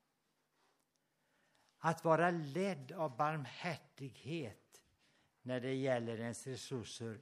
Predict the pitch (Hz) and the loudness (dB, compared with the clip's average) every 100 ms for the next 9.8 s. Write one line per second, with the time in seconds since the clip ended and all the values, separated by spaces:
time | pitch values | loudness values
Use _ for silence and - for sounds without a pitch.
0 | - 123 113 - 110 143 113 - - 120 | -10 -6 -6 -8 -8 -4 -4 -6 -14 -10
1 | 110 120 127 - - 104 - - 117 117 | -2 -2 -2 -8 -14 -14 -14 -14 -14 -16
2 | _ _ _ _ _ _ _ _ _ _ | _ _ _ _ _ _ _ _ _ _
3 | _ _ _ _ _ _ _ _ _ _ | _ _ _ _ _ _ _ _ _ _
4 | _ _ 127 117 - 139 135 113 123 127 | _ _ -4 -4 -2 0 2 0 2 4
5 | 123 127 - 147 113 107 110 113 110 - | 4 4 4 2 4 0 -2 -2 -6 -8
6 | - 151 151 127 120 131 131 143 156 143 | 2 4 4 2 2 2 2 0 0 0
7 | 107 123 110 117 120 117 123 135 131 110 | 0 0 -2 -2 0 0 4 4 4 0
8 | 113 - 113 117 - - 123 113 113 143 | -4 -6 -6 -6 -6 -4 -4 -4 -8 -6
9 | 120 110 123 127 101 104 113 92 | -6 -2 0 0 -2 -4 -6 -10